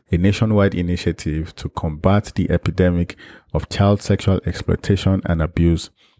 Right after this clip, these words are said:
launched in May two thousand and six by the Justice Department. Led by U S Attorney's Offices and Criminal Division's Child Exploitation and Obscenity Section, Project Safe Childhood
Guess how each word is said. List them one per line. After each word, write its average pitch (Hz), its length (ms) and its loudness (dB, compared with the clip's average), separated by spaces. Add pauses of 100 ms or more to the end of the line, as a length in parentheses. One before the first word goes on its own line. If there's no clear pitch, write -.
(160)
launched 92 400 2
in 85 160 0
May 92 140 4
two 98 140 0
thousand 90 360 2
and - 80 -4
six - 380 -4
by 87 200 0
the 80 100 -6
Justice 87 460 -4
Department. - 640 -8 (800)
Led 110 260 2
by 104 100 2
U 101 180 4
S 95 100 2
Attorney's 98 440 0
Offices 92 640 0
and 85 160 -2
Criminal 101 440 2
Division's 87 680 0
Child 95 460 0
Exploitation 92 760 0
and 82 180 -6
Obscenity 98 500 -4
Section, - 480 -4 (720)
Project 90 360 0
Safe 113 240 2
Childhood 95 580 0